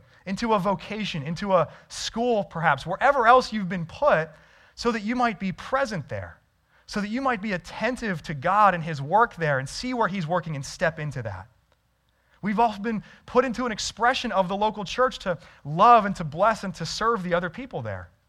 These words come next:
And all of this we might collectively call our great work for God and his kingdom. So where are you susceptible to distraction?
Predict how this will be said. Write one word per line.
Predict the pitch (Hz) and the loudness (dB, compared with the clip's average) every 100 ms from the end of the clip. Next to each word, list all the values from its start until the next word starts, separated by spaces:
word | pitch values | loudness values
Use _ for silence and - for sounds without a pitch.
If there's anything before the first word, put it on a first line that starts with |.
| _ _ _ - | _ _ _ -14
And | 180 190 | -8 2
all | 233 269 | 6 6
of | 233 | 6
this | 214 240 | 2 0
we | 220 | -2
might | 202 202 - | -2 -2 -2
collectively | 185 208 214 185 180 | 0 0 0 -6 -8
call | - 190 175 - | 0 4 4 4
our | 185 214 185 | 4 6 4
great | 127 139 175 202 208 | -2 -2 0 0 -2
work | 135 170 175 131 - - _ _ _ | -4 2 2 2 -4 -20 _ _ _
for | - 147 | -8 0
God | 151 160 151 | 4 4 4
and | 135 | 0
his | 131 120 | -8 -10
kingdom. | 120 104 90 - _ _ _ _ _ _ _ _ _ _ _ _ _ _ _ _ _ _ _ _ | -12 -12 -14 -20 _ _ _ _ _ _ _ _ _ _ _ _ _ _ _ _ _ _ _ _
So | - 160 | -8 -6
where | 160 214 214 | -4 -4 -2
are | 180 | -2
you | 165 170 | -2 -4
susceptible | - 147 - 151 143 131 | -6 -6 -4 -4 -4 -8
to | 123 123 | -8 -10
distraction? | 113 - - 104 104 - | -10 -12 -10 -10 -10 -14